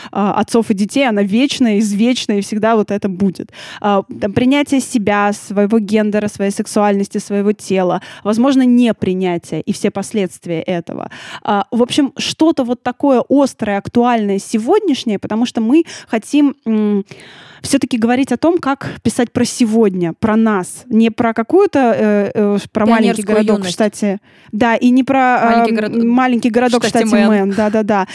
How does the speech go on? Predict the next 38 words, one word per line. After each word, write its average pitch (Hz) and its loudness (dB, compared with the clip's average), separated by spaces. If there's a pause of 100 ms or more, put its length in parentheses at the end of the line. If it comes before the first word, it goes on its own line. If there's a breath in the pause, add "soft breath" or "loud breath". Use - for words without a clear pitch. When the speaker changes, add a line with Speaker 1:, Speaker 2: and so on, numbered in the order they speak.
(100)
Speaker 1:
Не 254 4
про 285 0
это, 226 0
про 247 -2
это 277 0
уже 254 2
все 294 -2
про 247 -2
нас, 247 -2
уже 220 0
все 269 0
до 226 -2
нас 240 2
дописали, 208 -2
написали. 269 0 (320 loud breath)
И, 262 4
э, 233 2
мы 269 4
все-таки 262 -6
хотим 254 -2
попробовать, 233 -2
э, 208 0 (220)
м, 208 0
отрефлексировать 233 -2
сегодняшний 190 -2
опыт, 233 -2 (460 soft breath)
а, 202 0
вот 214 -4
в - -16
такой 262 -2
подростковости. 214 -2 (440 soft breath)
И 220 2
мне 233 0
кажется, 262 -4
это - -4
очень 226 -4
интересная 214 -2
задача. 196 -4